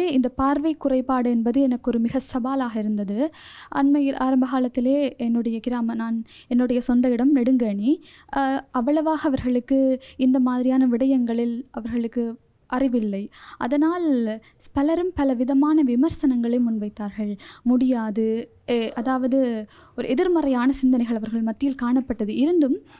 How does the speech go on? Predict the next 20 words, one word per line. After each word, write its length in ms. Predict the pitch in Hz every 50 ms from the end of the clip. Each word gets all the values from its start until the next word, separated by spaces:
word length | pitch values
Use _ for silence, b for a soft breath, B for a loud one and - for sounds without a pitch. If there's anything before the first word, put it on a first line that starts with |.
| B B _ _ _ _ _ - - - -
சிறுவயதிலிருந்தே 840 | - - 285 320 320 359 339 349 330 339 302 311 311 311 294 285 359 370
கல்வி 320 | - 320 285 277 269 294 285
என்பது 300 | 285 262 254 277 285 294
என்னுடைய 420 | 285 254 254 247 226 240 226 220
பெரு 260 | 214 - 254 269 294 294
அவாவாக 460 | 247 233 226 269 294 277 269 254 226 240
இருந்தது. 360 | 220 214 214 202 202 190 220 - B B B B B B B B
தரம் 240 | B 277 269 277 262
ஒன்று 280 | 269 294 302 302 359 330
முதல் 280 | 311 294 233 262 320 370
மூன்று 320 | 359 294 294 311 294 311 269
வரை 220 | 254 240 269 294
என்னுடைய 360 | 294 262 247 240 226 233 226 226
கிராம 320 | - 247 254 254 254 262 262
பாடசாலையிலே 580 | - 240 247 247 - - 269 247 247 240 240 233
கற்றேன். 460 | - 233 220 - - 214 208 240 285 320 B B B B B B
அப்போது 320 | 277 269 - 349 359 349 320
அநேகமான 580 | 262 247 285 370 - - 370 359 330 311 320 349
சவால்களை 540 | 330 - 262 240 247 269 285 269 277 262 226
எதிர்கொண்டேன். 540 | 226 226 220 226 226 220 214 214 214 214